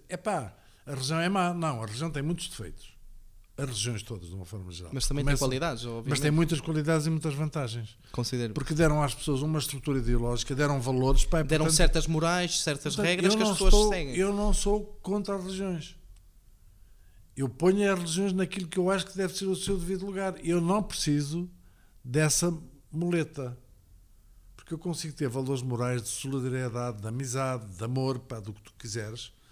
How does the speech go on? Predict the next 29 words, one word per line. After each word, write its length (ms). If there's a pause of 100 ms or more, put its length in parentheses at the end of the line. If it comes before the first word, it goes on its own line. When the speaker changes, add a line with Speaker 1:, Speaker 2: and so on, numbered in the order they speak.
(380)
Speaker 1:
sem 260
ter 240
que 160
necessariamente 560
estar 140
ligado 260
a 60
uma 120
religião. 480 (220)
Speaker 2:
E 100
qual 160
foi, 380
qual, 260
qual 240
foi? 400
Speaker 1:
Por 100
isso 140
é 60
que 80
eu 60
digo, 200
eu 60
sou 340
um 60
ser 200
espiritual, 800 (1300)
não 240
sendo 260
religioso, 560